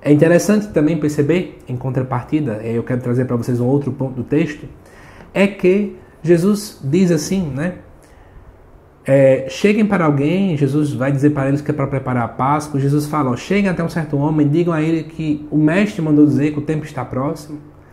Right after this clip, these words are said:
E aí, peça para que ele possa organizar tudo, que eu quero celebrar a Páscoa com vocês. Nós começamos a ver aqui a mão providenciosa do Senhor.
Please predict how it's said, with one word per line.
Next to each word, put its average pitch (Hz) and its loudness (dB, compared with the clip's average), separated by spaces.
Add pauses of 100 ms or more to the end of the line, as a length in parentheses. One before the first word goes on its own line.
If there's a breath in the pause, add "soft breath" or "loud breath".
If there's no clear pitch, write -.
(520 loud breath)
E 139 -2
aí, 151 0 (220)
peça 175 2
para 165 -2
que 151 -4
ele 160 -2
possa 160 -4 (440)
organizar 147 0
tudo, 160 0
que 147 -4
eu 143 -2
quero 160 -4
celebrar 151 0
a 139 -4
Páscoa 139 -6
com 123 -6
vocês. 143 -8 (240 loud breath)
Nós 143 -8
começamos 185 0
a 170 2
ver 160 0
aqui 170 -4
a 170 -4
mão 190 0
providenciosa 151 -2
do 143 0
Senhor. 127 -8